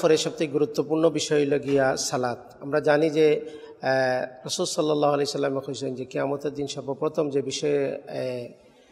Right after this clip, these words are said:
হিসাব নেওয়া হইব সেটা হইল কি সালাত। আর সালাতর পরীক্ষা, সালাতর, আহ, হিসাবও যার লাগি সহজ হয়ে যাব, বাকি সব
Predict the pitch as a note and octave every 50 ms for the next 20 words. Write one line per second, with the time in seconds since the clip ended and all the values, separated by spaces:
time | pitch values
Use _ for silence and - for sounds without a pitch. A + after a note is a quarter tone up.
0 | _ _ _ - - _ _ _ _ _ _ _ _ - - - - - F3+ E3+
1 | D#3+ D#3+ D#3+ D3+ D3 C#3+ C#3+ C#3+ C3 C#3+ D#3 D3+ - C3+ - C#3+ C3+ B2+ C3+ A#2+
2 | C3 - - B2+ A#2 A#2 A2 - - - - _ _ _ - C3 B2 B2 - -
3 | D3 D3 D3+ D3+ D3+ - F3 E3+ - - - - - - - - - - - D3+
4 | D#3+ D#3 - - E3 D3+ D3+ - - - - - - D3+ C#3+ C#3+ D3 C#3+ - D#3
5 | D3+ D3+ - - - - D3 C#3 C3 A#2+ C3 - - D3 C3+ C#3+ D3+ C#3 C#3+ C3+
6 | C#3 C#3 C#3+ C3 C#3 C#3 C3+ - - C#3+ D3 C#3 C#3 C#3+ C3 B2 C3 B2 B2+ C#3
7 | C3+ - - - - - - - - - C3+ B2 D3 D3+ - F3 - - F3 D3+